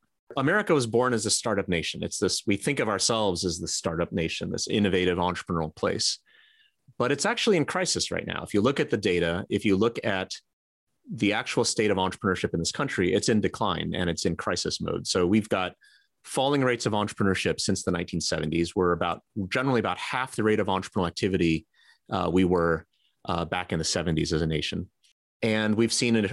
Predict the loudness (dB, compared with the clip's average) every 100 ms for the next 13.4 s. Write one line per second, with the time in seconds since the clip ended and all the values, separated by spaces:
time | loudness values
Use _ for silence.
0 | -2 -2 -2 -2 -2 0 2 2 2 2
1 | 2 2 0 0 0 0 2 2 0 _
2 | -4 0 2 2 0 0 0 0 2 2
3 | 2 0 -2 0 2 2 2 0 0 0
4 | -2 0 0 2 0 0 0 0 0 0
5 | 0 -2 -2 -4 -2 -2 -2 -4 -4 -6
6 | -4 -4 -4 -4 -6 -12 -14 -18 -20 -18
7 | -4 0 2 2 2 0 -2 2 0 0
8 | 0 0 2 4 4 4 0 -2 0 2
9 | 0 -2 _ _ _ _ 2 4 4 4
10 | 4 4 4 4 2 0 -2 -2 -2 0
11 | 2 2 0 -6 _ _ _ 0 0 2
12 | -2 -2 0 0 0 0 -2 0 2 2
13 | 0 -4 -6